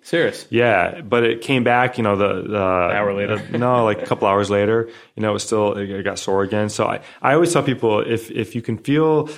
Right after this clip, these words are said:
Speaker 2: the topical, imagine what it's doing inside your
Speaker 1: So
Speaker 2: body.
Speaker 1: should, do you recommend maybe doing internal and external?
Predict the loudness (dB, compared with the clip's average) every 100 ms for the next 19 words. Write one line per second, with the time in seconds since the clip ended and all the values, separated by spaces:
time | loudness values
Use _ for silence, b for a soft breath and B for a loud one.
0 | B -10 -2 0 0 -4 -2 0 0 2
1 | 2 2 2 0 -2 -2 -2 -2 -2 -2
2 | 0 -2 -2 -4 -2 -2 -2 0 2 2
3 | 2 2 2 2 0 -2 -4 -4 -2 -2
4 | 0 0 0 -2 -2 0 0 -4